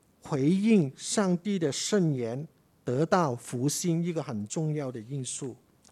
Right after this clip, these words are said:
到最后一段的经文，跟他，跟你们分享，就是在十七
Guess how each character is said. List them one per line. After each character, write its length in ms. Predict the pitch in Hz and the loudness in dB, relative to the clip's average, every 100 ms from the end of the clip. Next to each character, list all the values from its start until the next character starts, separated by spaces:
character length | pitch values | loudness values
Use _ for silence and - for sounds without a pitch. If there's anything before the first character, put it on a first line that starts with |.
| _ _ - - - _ _ _ _ _ _ _ _ - | _ _ -20 -20 -20 _ _ _ _ _ _ _ _ 4
到 160 | 208 | 4
最 240 | - 220 180 | 8 8 10
后 240 | 208 180 | 10 8
一 200 | 156 143 | 6 0
段 240 | 156 190 165 | 4 4 4
的 80 | 143 | 2
经 240 | 185 175 | 4 4
文， 320 | 135 143 165 - | 4 2 -2 -2
跟 160 | 170 170 | 2 2
他， 380 | 170 160 170 175 | 2 0 0 4
跟 200 | 185 170 | 6 6
你 80 | |
们 220 | 117 123 151 | 4 0 2
分 220 | 170 165 | 2 2
享， 280 | 160 117 120 | 2 0 2
就 120 | 170 | 2
是 380 | 151 175 151 139 - | 4 4 2 -2 -2
在 360 | 185 160 135 | 0 2 0
十 280 | 131 - 139 | -2 -2 -4
七 420 | - - 185 185 | -4 0 0 0